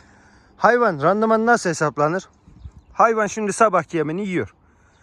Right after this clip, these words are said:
Sabahın, e, yedi buçuk saat. Hayvan sabah yemini yiyor. Hayvan bundan bir, iki, üç, hatta dört saate kadar mezmaniye giderse, bu dört saat içinde hayvan gidip kesilirse tokluk firesini düşersin.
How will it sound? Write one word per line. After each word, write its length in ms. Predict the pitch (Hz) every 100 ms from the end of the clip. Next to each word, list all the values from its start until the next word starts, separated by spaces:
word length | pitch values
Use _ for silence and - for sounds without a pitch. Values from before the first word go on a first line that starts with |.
| _
Sabahın, 560 | - 180 147 165 170 147
e, 340 | 139 131 131
yedi 180 | 175 165
buçuk 280 | 113 - 104
saat. 240 | - 165 - _ _ - _ _ _ _ _
Hayvan 300 | - 240 220
sabah 440 | 196 226 214 180 165
yemini 260 | 143 151
yiyor. 240 | 190 147 98 - _ -
Hayvan 460 | 170 226 226 170
bundan 460 | 175 226 202 143 123
bir, 260 | 196 190
iki, 340 | 165 156 214 156
üç, 400 | 214 190 - - -
hatta 460 | - 170 - 139 110
dört 220 | 214 -
saate 380 | 185 170 214 214
kadar 360 | 180 123 101 _ _ _ _ _ _ _ _ _ _ _ _ _ _ _ _ _ _ _ -
mezmaniye 640 | 127 170 165 208 214 214
giderse, 640 | 165 139 156 226 - 170 139
bu 140 | 127
dört 180 | 151 175
saat 220 | - 156
içinde 480 | 135 - 151 135 104 _ _
hayvan 320 | - 139 143 135
gidip 320 | 123 135 123 - - - _ _ _ _ _ _ _ _ _ _
kesilirse 640 | 147 147 185 208 196 202
tokluk 400 | - 185 - 196
firesini 440 | - 160 151 151
düşersin. 480 | 139 - 208 - 175